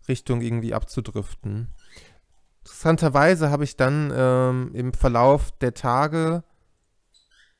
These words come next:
auch noch ein, einen Blogpost erstellt, eine Kolumne, eine Kolumne besser gesagt. Das ist die hier und die habe ich auch im Video dann vorges-, vorgestellt beziehungsweise einfach vorgelesen.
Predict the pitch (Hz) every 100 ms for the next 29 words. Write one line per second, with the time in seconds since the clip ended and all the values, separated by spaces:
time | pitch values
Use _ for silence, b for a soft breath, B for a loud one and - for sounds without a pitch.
0 | _ _ _ _ _ - 131 135 131 -
1 | 123 127 123 120 120 117 151 - - 160
2 | 165 - - 147 - 147 135 147 156 -
3 | - b b b b 139 123 - 131 123
4 | 160 160 156 160 117 120 - 127 147 143
5 | 143 - 131 127 123 117 123 135 - _
6 | _ _ _ 113 113 - 139 160 160 165
7 | 127 123 131 139 127 127 120 135 135 123
8 | 117 117 - 156 170 170 - - _ -
9 | _ _ _ _ _ _ - 156 156 -
10 | 147 147 - - 127 - 120 110 110 110
11 | 110 - 123 117 113 131 151 175 175